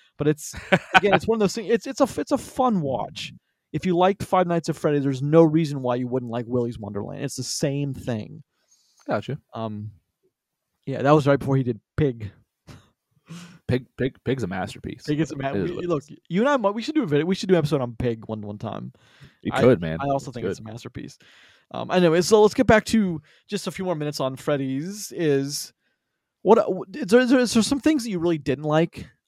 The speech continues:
Speaker 1: uh, about Freddy? Now, I mean, I'm asking you specifically 'cause you are a fan of the game and you know the game.
Speaker 2: I
Speaker 1: So.
Speaker 2: mean, so, uh, I, I know as much as anyone who's, who has watched, who's watched this thing explode for, you know, from the perspective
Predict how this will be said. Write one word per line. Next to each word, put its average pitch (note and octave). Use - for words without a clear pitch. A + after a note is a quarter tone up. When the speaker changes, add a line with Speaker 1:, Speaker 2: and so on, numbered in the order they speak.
Speaker 1:
uh, B2+
about C3
Freddy? D3
Now, C3
I C3+
mean, D#3
I'm D#3+
asking D#3+
you C#3+
specifically C3+
'cause B2
you C3+
are B2+
a A#2
fan D#3
of D3+
the C#3+
game C#3+
and B2+
you B2+
know B2+
the C3
game. A2+
Speaker 2:
I A3+
Speaker 1:
So. A3+
Speaker 2:
mean, G3
so, F3+
uh, G#2
I, D3
I D#3+
know E3+
as C3+
much C3+
as A#2
anyone G#2+
who's, F#2
who G#2
has F2+
watched, F#2
who's G#2+
watched A2
this -
thing F2+
explode E2
for, D#2+
you E2
know, -
from -
the E2+
perspective E2+